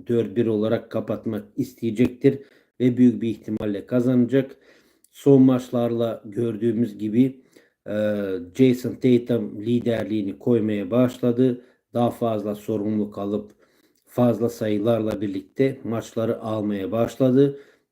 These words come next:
Cleveland tarafında ise tabii ki Donovan Mitchell, Jarrett Allen yokluğunda Garland, Mobley, Max Strus gibi oyuncular bir şekilde bir şey yapmaya çalışıyorlar.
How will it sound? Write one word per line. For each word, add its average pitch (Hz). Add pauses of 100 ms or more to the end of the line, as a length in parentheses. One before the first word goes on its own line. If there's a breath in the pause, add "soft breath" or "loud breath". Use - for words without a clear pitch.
(140)
Cleveland 135
tarafında 123
ise 120
tabii 117
ki -
Donovan 113
Mitchell, 110
Jarrett 107
Allen 107
yokluğunda 107 (480 soft breath)
Garland, 113
Mobley, 110
Max 113
Strus 107
gibi 107
oyuncular 110 (420 soft breath)
bir 123
şekilde 107
bir 104
şey 117
yapmaya 107
çalışıyorlar. 123